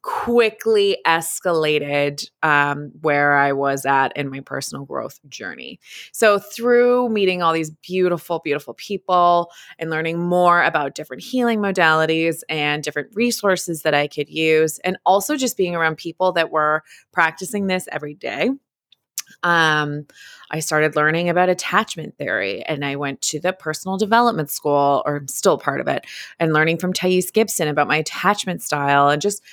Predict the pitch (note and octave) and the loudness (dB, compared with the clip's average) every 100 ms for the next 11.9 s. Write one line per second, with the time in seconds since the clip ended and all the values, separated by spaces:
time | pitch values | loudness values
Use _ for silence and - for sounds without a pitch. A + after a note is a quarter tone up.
0 | - - - A3+ C#4 G#4 B4 A4 - E3+ | -20 -20 -12 -2 0 4 4 4 0 0
1 | F3 F#3 A3 A#3 A3+ A3+ - F#3 - - | 2 2 2 2 2 -2 -4 -6 -2 2
2 | F3 E3 E3 E3 - D#3+ D3 D3 D3 C#3+ | 6 6 4 2 -2 -8 -4 2 4 6
3 | D3+ F3 C4 C#4+ C#4+ C4+ B3+ A#3 A3+ A#3 | 6 4 2 2 2 0 -4 -4 0 -2
4 | F#3+ - F#3+ F3+ F#3+ A3+ - - E3+ E3 | -2 -2 0 0 2 0 -2 -8 -8 -2
5 | D#3+ D#3+ F#3+ - - - F3 F3 - E3+ | 0 0 -2 -10 -8 0 0 0 -2 -2
6 | E3 F3 - E3+ D#3 C#3 C3+ B2 B2+ C3 | -2 -2 -2 -2 0 0 0 -4 -4 -4
7 | D3+ B3 E4+ G#4+ - - - - - _ | -2 0 0 -2 -6 -14 -12 -12 -14 _
8 | F#3 G3 F#3 F#3 F3+ F3 F3 F3 - - | 0 2 4 4 4 4 0 -4 -6 -2
9 | F3+ F3 E3+ E3 E3 - _ F3+ F3 F#3 | 2 4 4 4 0 -10 _ -4 -2 -4
10 | G3 F#3+ F#3+ - F#3 F#3+ F#3+ F3+ G3 - | -4 -4 -4 -4 -8 -8 -10 -10 -12 -8
11 | G3+ G3+ G3 G3+ G3+ F#3+ F3+ F3+ F3 | -8 -6 -8 -10 -12 -10 -8 -6 -6